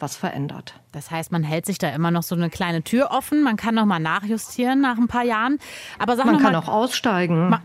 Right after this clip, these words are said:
Speaker 2: ja,
Speaker 1: Mhm.
Speaker 2: das geht
Speaker 1: Man
Speaker 2: auch.
Speaker 1: kann auch aussteigen. Das ist ja, das ist ja eine, äh, eine Option für die Briten. Das, darin liegt sozusagen ihre Souveränität. Wir sind frei zu gehen, wenn wir wollen.
Speaker 2: Mhm.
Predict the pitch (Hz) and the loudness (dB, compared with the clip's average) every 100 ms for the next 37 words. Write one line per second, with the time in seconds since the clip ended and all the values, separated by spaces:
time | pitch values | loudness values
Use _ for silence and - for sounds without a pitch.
0 | - 202 165 196 196 247 - 220 165 185 | -2 0 4 6 6 4 0 -2 2 4
1 | 220 196 190 247 247 226 175 180 170 220 | 4 2 2 0 2 2 4 2 2 0
2 | - 196 185 190 175 214 214 208 190 185 | 2 2 2 0 0 0 2 4 4 4
3 | 185 131 175 185 185 185 - - - 208 | 2 0 0 2 2 2 0 -4 2 4
4 | 208 202 175 175 262 - 175 175 - - | 4 2 0 2 0 2 0 0 -4 -4
5 | 175 175 185 190 185 - - - - - | -2 0 2 0 -4 -12 -12 -12 -16 -12
6 | - 202 214 180 185 185 202 185 185 170 | 0 0 2 2 2 2 2 2 2 0
7 | 175 180 180 196 196 254 165 180 170 175 | 0 0 2 2 2 2 2 0 0 -2
8 | - 175 170 190 226 180 135 135 139 139 | -2 -2 0 0 2 2 2 -2 -4 -4
9 | 135 143 156 185 175 175 | -6 -6 -4 -2 0 -2